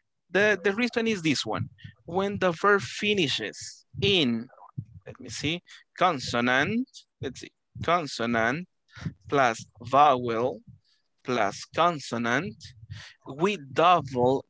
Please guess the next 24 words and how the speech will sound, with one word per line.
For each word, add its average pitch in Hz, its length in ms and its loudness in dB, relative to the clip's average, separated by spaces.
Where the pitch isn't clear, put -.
the 135 100 2
last 127 320 0
letter. 76 460 -4
Cuando 180 340 2
el 196 300 0
verbo 160 560 -2
finalice 147 880 0
en 131 240 2
estas 185 460 -2
u-, 185 160 -4
las 135 240 -2
últimas 185 400 -2
tres 180 180 -6
letras, 175 380 -2
sigan 151 300 -2
este 175 360 -6
patrón, 185 500 -2
que 147 120 0
quiere 147 260 2
decir 123 320 2
consonante, 120 760 -2
vocal 120 420 -4
y 123 60 -4
consonante, 151 960 -2